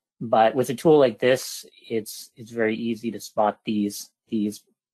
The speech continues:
relatively common issues very easily. You can also view your differential impedance. So I'll just drop this down to differential. And you can see, again, the colors are quite similar.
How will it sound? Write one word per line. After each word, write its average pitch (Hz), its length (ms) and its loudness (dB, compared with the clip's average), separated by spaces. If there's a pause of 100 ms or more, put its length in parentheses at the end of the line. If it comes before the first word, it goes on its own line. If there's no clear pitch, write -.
(400)
relatively 143 460 4
common 113 360 0
issues 139 540 -4 (420)
very 107 180 -6
easily. - 380 -14 (500)
You 147 120 0
can 185 80 6
also 185 280 4
view 151 340 4
your 131 260 4
differential 123 540 0
impedance. 107 360 -4
So 135 100 -2
I'll 131 60 2
just 143 200 -6
drop 120 220 2
this 127 160 -4
down 120 200 0
to - 100 -14
differential. 120 640 -2 (920)
And 160 100 2
you 170 60 2
can 180 120 2
see, 151 240 4
again, 123 360 2
the 123 60 0
colors 123 420 4
are 110 80 0
quite 107 260 -4
similar. 101 400 -12